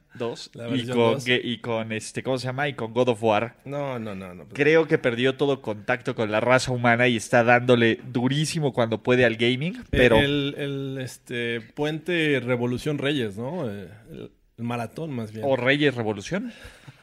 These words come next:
Speaker 1: porque <laughs> e-, ese es el de gaming y a beber, ¿no? Después, entonces,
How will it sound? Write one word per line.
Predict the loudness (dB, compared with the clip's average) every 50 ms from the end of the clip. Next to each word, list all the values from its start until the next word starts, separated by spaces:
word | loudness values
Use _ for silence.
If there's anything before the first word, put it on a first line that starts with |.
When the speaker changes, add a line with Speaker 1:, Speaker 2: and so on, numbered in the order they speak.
| _ _
Speaker 1:
porque | -4 -4 0 0 0 2 2 4 2
<laughs> | 2 2
e-, | 0 -2
ese | -2 -2 -4 -4
es | -2 -2
el | 0 0
de | 0 2
gaming | 2 2 2 2 -2 -6 -8 -8
y | -4 -2
a | -2 0
beber, | 0 2 4 2 2 2 -2
¿no? | -8 -12 -10
Después, | -10 -12 -8 -6 -6 -6 -6 -8
entonces, | -10 -10 -8 -8 -8 -10 -12 -14 -18